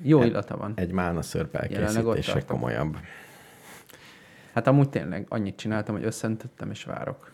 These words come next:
Speaker 1: Tehát semmi dagasztás egyelőre.
Speaker 2: Én meg, eh, szereztem kolbászt. Tehát kolbászba is házi utak kellenek, amik
Speaker 1: Tényleg?
Speaker 2: ide jönnek. Nagyon jó.
Speaker 1: Hát
Speaker 2: És,
Speaker 1: igen.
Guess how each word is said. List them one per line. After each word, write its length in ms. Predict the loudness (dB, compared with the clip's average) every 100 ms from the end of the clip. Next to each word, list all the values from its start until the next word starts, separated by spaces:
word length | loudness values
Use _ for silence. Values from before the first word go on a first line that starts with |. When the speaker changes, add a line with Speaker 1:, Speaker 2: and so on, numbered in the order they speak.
| -8
Speaker 1:
Tehát 160 | -8 -4
semmi 240 | -4 -2
dagasztás 680 | -4 -4 -6 -10 -14 -14 -18 -20 -20 -20 -10
egyelőre. 500 | -8 -6 -8 -10 -12 _ _
Speaker 2:
Én 200 | -4 -2
meg, 400 | 0 2 0 0
eh, 220 | 2 2 -2 _ _
szereztem 640 | -4 -2 -2 -4 -6 -6 -4
kolbászt. 680 | -6 -6 -6 -6 -10 -18 -20 _ _ -20 -20
Tehát 240 | -4 -4 0
kolbászba 580 | 2 2 2 0 -2 -6
is 180 | -6 -4
házi 360 | -4 -2 -4
utak 320 | -6 -6 -10 -10
kellenek, 560 | -10 -6 -4 -4 -6 -6
amik 220 | -6 -4
Speaker 1:
Tényleg? 460 | -6 -6 -4 -4 -4
Speaker 2:
ide 180 | -4 -4
jönnek. 460 | -4 -4 -6 -8 -4
Nagyon 380 | -2 0 -2
jó. 140 | -4 -4
Speaker 1:
Hát 80 | -4
Speaker 2:
És, 60 |
Speaker 1:
igen. 220 | -4 -6